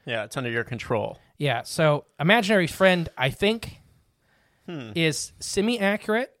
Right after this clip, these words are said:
Speaker 2: in the description, if, but imaginary friend as in a real thing, but it's something that you imagined, and most of the time it has a goal or purpose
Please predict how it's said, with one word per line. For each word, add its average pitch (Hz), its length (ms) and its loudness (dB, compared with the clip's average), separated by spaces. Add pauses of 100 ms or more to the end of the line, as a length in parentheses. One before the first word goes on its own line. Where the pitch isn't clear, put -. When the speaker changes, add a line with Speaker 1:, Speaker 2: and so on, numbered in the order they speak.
Speaker 2:
in 185 160 -2
the 202 80 -2
description, 220 640 -4 (580)
if, 202 420 0
but 190 320 0 (720)
imaginary 196 360 2
friend 196 200 2
as 156 120 4
in 160 100 2
a 151 80 6
real 175 260 4
thing, 139 720 -2 (640)
but 160 500 2 (140)
it's 151 160 -4
something 175 320 2
that 147 180 2
you 156 200 0
imagined, 147 640 0 (1000)
and 147 240 0
most 208 160 4
of - 60 -10
the 208 60 4
time 185 100 4
it 147 60 -4
has 156 200 2
a 143 40 2
goal 160 380 6
or 143 140 0
purpose - 640 -2